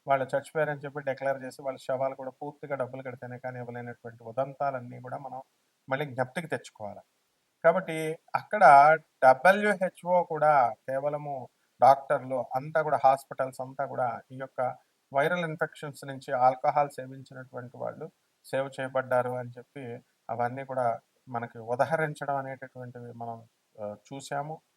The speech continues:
ఆ తర్వాత వ-, వైరస్‌లకు మనం ప్రివెంటివ్, ఆ, మనము ఈ ఇంజెక్షన్స్ వేసుకున్నాం, కోవాక్సిన్ అని, కోవిషీల్డ్ అని,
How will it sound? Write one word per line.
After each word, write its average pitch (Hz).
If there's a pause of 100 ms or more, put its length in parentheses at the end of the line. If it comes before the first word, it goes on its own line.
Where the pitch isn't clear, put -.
(260)
ఆ 127
తర్వాత 131 (380)
వ-, 123
వైరస్‌లకు 131
మనం 123 (480)
ప్రివెంటివ్, 156 (340)
ఆ, 123 (340)
మనము 113 (120)
ఈ 120
ఇంజెక్షన్స్ 123
వేసుకున్నాం, 117
కోవాక్సిన్ 123
అని, 117 (440)
కోవిషీల్డ్ 127
అని, 110